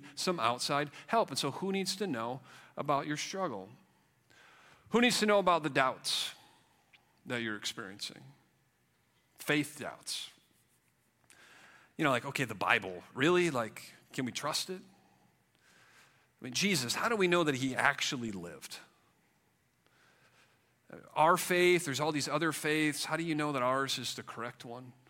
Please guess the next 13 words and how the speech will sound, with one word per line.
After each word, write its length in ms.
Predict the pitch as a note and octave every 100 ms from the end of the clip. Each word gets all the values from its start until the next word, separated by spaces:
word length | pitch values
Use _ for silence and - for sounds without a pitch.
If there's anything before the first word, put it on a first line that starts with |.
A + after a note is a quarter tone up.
| _ _ _ _ _ _ _ _ _ _ _
Doubts 540 | B2 D3+ F#3 F3+ - -
about 420 | C#3+ C3 B2 B2 - - - - _
our 120 | A2
faith. 380 | A2 - B2 A2 - -
You 80 | B3
know 160 | E4+
this 180 | A#3+ -
is 140 | C3
normal, 400 | B2+ B2+ A2+ G2
right? 220 | F2+ G2+ - - _ _ _ _ _ _ _ _ _ _ _ _ _
To 100 | -
experience 440 | C#3+ - C#3+ C3 -
doubt. 280 | B2+ C3+